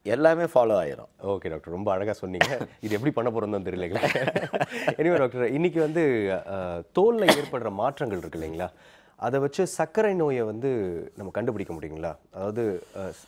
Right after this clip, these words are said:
Speaker 2: தோல்ல இருக்கிற பிரச்சனைகளை வச்சே சர்க்கரை இருக்கு அப்படின்னு சொல்ல முடியுமா?
Speaker 1: அதாவதுங்க, தோல் வந்து ஒரு கண்ணாடி மாதிரி. தோல்ல எதெல்லாம் தென்படுதோ அது எல்லாமே உள்ள நடக்கிற ஒரு பிரச்சனையினோட வெறும் வெளிப்பாடு.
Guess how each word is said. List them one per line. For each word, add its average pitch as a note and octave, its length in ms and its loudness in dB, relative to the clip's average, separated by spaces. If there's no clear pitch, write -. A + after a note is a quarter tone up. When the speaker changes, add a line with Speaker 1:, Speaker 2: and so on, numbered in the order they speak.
Speaker 2:
தோல்ல E3 180 4
இருக்கிற D#3 260 0
பிரச்சனைகளை C3+ 440 -2
வச்சே D#3+ 120 -8
சர்க்கரை A#2+ 320 -4
இருக்கு F#2 240 -4
அப்படின்னு E2 200 -10
சொல்ல D#2+ 100 -12
முடியுமா? - 280 -18
Speaker 1:
அதாவதுங்க, A2+ 640 2
தோல் C#3 300 4
வந்து A#2+ 320 0
ஒரு A2 160 2
கண்ணாடி A2 420 0
மாதிரி. F#2 420 -4
தோல்ல C#3+ 520 6
எதெல்லாம் C3 520 4
தென்படுதோ A2+ 600 2
அது A#2 220 2
எல்லாமே A#2 600 2
உள்ள D3 360 2
நடக்கிற C3 500 0
ஒரு A2+ 240 2
பிரச்சனையினோட A2 720 -2
வெறும் A#2+ 240 0
வெளிப்பாடு. F#2+ 540 -2